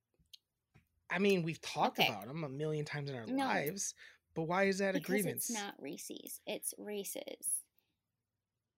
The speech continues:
Speaker 1: Yeah,
Speaker 2: And
Speaker 1: no
Speaker 2: when
Speaker 1: shit.
Speaker 2: people say Reese's cups, I wanna punch, and I know a lot
Speaker 1: But
Speaker 2: of
Speaker 1: why is that,
Speaker 2: people.
Speaker 1: why is that, why is that co-, why is that coming up now?
Speaker 2: Well, it's coming up now because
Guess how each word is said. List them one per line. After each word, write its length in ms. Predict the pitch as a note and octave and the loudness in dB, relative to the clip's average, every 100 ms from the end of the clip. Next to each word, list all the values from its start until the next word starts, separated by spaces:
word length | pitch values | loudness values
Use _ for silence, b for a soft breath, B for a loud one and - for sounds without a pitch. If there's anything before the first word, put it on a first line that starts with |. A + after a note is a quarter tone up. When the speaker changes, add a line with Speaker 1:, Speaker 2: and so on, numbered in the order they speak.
| _ - - - | _ -20 -16 0
Speaker 1:
Yeah, 100 | A#3+ | 4
Speaker 2:
And 20 | |
Speaker 1:
no 60 | A3+ | 4
Speaker 2:
when 100 | A3+ | 4
Speaker 1:
shit. 260 | C4+ - | 2 2
Speaker 2:
people 80 | C#4 | 0
say 360 | - - B3 A#3+ | 2 2 2 0
Reese's 500 | G3+ G#3+ - B3+ A#3 | -2 -6 -4 -4 -6
cups, 480 | - C#3+ D3+ - - | -4 -2 -2 -2 -4
I 120 | A3+ | -2
wanna 240 | A3 A3 G#3+ | -2 -4 -4
punch, 300 | - G#3+ - | -8 -12 -4
and 100 | G#3+ | 0
I 120 | A3 | 2
know 160 | C#4 A#3+ | 2 2
a 60 | G#3 | 4
lot 500 | F#3+ A3+ A#3+ B3 F#3+ | 6 8 8 8 8
Speaker 1:
But 0 | |
Speaker 2:
of 80 | |
Speaker 1:
why 80 | G#3+ | 8
is 60 | A#3+ | 8
that, 160 | C4 - | 8 6
Speaker 2:
people. 60 | |
Speaker 1:
why 180 | G3+ A3 | 10 10
is 140 | A#3+ | 10
that, 160 | A#3 A#3+ - | 6 4 2
why 220 | G#3 A3+ | 6 8
is 80 | A3+ | 10
that 160 | A#3+ A#3+ | 8 6
co-, 140 | - - _ _ G3+ | -4 -8 _ _ 0
why 120 | F#3+ G#3 | 6 8
is 80 | |
that 100 | A3 - | 6 4
coming 220 | A#3 A3+ | 4 4
up 80 | F#3 | 4
now? 380 | A3+ C4 A2+ - _ _ _ _ | 2 0 -4 -10 _ _ _ _
Speaker 2:
Well, 400 | C#4+ D4 D4+ D4 - | 0 2 4 2 0
it's 120 | D#4 | -4
coming 280 | - - C5+ B4 | -6 -10 -8 -6
up 80 | E4+ | -4
now 240 | B3 B3+ B3+ | 0 0 2
because 480 | B3+ A#3+ B3+ - | -2 -2 -2 -2